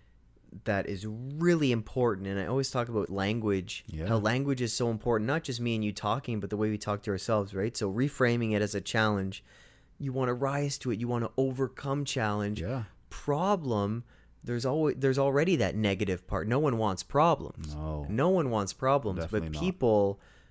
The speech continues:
Speaker 1: um, you can wrap your mind around a challenge. A challenge is somewhere where you can learn something, where you can grow, where you can become a better person, where you can, right?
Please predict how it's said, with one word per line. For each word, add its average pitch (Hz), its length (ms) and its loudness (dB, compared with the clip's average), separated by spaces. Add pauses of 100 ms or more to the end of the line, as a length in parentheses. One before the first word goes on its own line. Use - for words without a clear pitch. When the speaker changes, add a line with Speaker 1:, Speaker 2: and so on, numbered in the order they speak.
(200)
Speaker 1:
um, 98 540 0
you 120 140 -4
can 165 120 0
wrap 127 280 2
your 104 80 2
mind 131 320 0
around 95 340 0
a 92 40 -8
challenge. 104 800 -4
A - 40 -10
challenge 110 600 -2
is 95 160 -2
somewhere 98 400 -2
where 95 120 -4
you 95 120 -6
can 95 180 -8
learn 101 240 -2
something, 98 520 -6
where 92 120 -4
you 92 80 -6
can 92 200 -8
grow, 101 280 0
where 98 180 0
you 92 80 -4
can 95 140 -8
become 95 220 -6
a 90 60 -4
better 90 220 -2
person, 104 600 -2
where 92 120 -6
you 92 140 -8
can, 90 220 -8
right? 95 260 -2